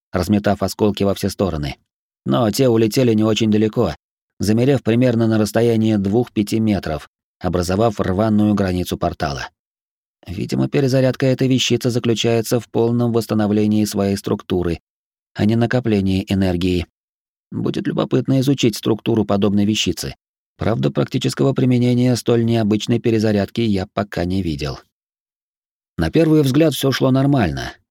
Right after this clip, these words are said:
но я не мог отделаться от мерзкого предчувствия, будто упускаю нечто важное. Первым делом пробежался по аурам каждого в стае,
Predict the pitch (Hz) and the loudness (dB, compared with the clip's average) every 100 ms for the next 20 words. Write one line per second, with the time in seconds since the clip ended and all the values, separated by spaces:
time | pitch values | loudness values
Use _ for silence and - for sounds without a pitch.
0 | _ _ 95 98 98 101 110 127 104 95 | _ _ -4 0 2 2 2 0 0 -2
1 | 98 110 104 - 101 101 101 110 104 - | 0 0 0 -2 -4 -6 -2 -2 -2 -2
2 | 104 101 101 - 123 - 92 80 - _ | -2 -2 -4 -2 -2 -2 -4 -4 -8 _
3 | - 104 120 - 120 110 117 104 123 113 | -4 -2 -2 0 0 2 0 -2 -2 0
4 | 110 107 - 120 127 87 76 62 - _ | 0 0 -2 -2 -2 -2 -6 -10 -12 _
5 | _ _ _ _ _ _ - 123 123 117 | _ _ _ _ _ _ -2 0 2 2
6 | 135 127 113 113 113 110 117 110 107 113 | 2 2 2 2 2 2 0 0 -2 -2
7 | 110 - 107 107 107 104 104 104 95 98 | -2 -2 0 2 2 2 2 -2 0 -2
8 | 98 - 98 78 64 | -4 -4 -4 -4 -6